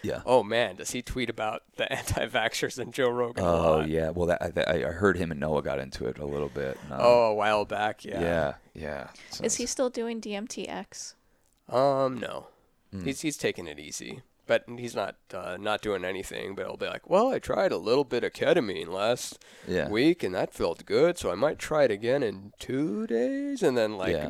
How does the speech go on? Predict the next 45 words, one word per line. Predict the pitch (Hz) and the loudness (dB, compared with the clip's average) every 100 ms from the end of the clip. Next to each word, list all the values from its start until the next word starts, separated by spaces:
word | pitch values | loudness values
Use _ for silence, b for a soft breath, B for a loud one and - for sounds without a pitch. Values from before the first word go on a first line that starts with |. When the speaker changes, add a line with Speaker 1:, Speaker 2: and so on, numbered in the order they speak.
| - | -2
Speaker 2:
before | 123 120 | -2 0
you | 104 | -2
know | 98 101 | 0 0
it, | |
it's | 107 | 0
like, | 104 98 | -2 -2
"Okay, | 147 180 - 120 | 4 4 4 0
I'm | 107 127 | -2 -2
getting | 233 254 | -6 -2
an | 131 | 2
allergic | 107 107 143 147 135 | 2 4 4 2 -2
reaction. | 110 107 123 - | 2 2 2 -2
I'm | 151 | -2
gonna | 170 101 | -2 -2
stop | 95 - 113 139 - | -4 0 4 4 2
now." | 254 165 170 | -2 4 6
Speaker 1:
Oh, | 92 | 8
wow. | 85 87 90 85 | 8 8 6 6
Speaker 3:
But | 262 262 | 6 6
he | 285 | 4
was | 254 220 247 - | 6 6 6 0
the | - 214 | -4 0
guy | 196 202 | 2 2
who | 202 | 0
was | 180 185 | -2 -4
signed | - 165 170 | -4 -6 -8
up | 165 - | -8 -8
to | 185 | -8
do, | 175 170 | -6 -8
like, | 170 175 - - | -6 -10 -10 -10
the | - | -10
infusion | 185 - - 170 - 123 | -10 -14 -12 -10 -2 6
Speaker 2:
Oh, | 147 113 | 8 6
yeah. | 87 104 104 95 95 | 4 0 0 0 -6
Speaker 3:
D | 170 160 | -8 -12
M | - | -8
T. | |
Speaker 1:
Mm. | 95 92 87 85 - | -6 -4 -6 -8 -4
Speaker 2:
Which | 131 - | -2 0
is | 120 107 - - | -2 -2 -8 -4
an | 117 | -4
interesting | 120 131 120 - 113 | -4 -6 -6 -4 -6
thing | 104 117 113 | -6 -6 -4
about | 104 104 107 | -2 -2 -2
how, | 113 107 104 104 | -2 -4 -4 -6